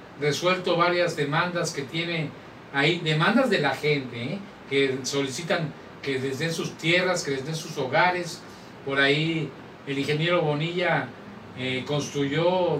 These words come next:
ya no recuerdo si ciento veintiún casas ahí en el Rubí, y quedaron todavía pendientes veinte, y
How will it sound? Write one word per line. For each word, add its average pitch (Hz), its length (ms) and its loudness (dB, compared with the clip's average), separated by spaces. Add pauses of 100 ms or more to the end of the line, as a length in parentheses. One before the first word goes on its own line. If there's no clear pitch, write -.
ya 180 140 2
no 226 120 2
recuerdo 214 380 0
si - 100 -6
ciento 185 340 -2
veintiún 160 360 -4
casas 170 480 -2 (280)
ahí 139 140 0
en 165 80 -2
el 165 100 -2
Rubí, 165 380 2 (360)
y 127 40 -12
quedaron 165 380 6
todavía 175 280 2
pendientes 160 500 -2
veinte, 202 300 2
y 151 220 0